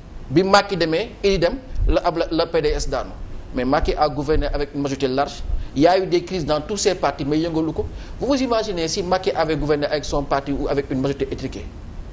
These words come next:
Mais Ma-, Macky, sur le deuxième mandat, il n'a pas gouverné. Vous imaginez s'il n'avait pas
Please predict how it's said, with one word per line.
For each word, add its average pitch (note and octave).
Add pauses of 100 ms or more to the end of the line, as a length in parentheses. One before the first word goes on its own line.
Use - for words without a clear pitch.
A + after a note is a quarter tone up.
(140)
Mais B2
Ma-, C3 (260)
Macky, F3
sur F#3+
le G3+
deuxième F3
mandat, C#3+
il D3
n'a D3
pas C#3+
gouverné. C3+ (340)
Vous F#3
imaginez F#3
s'il G#3
n'avait F3+
pas G3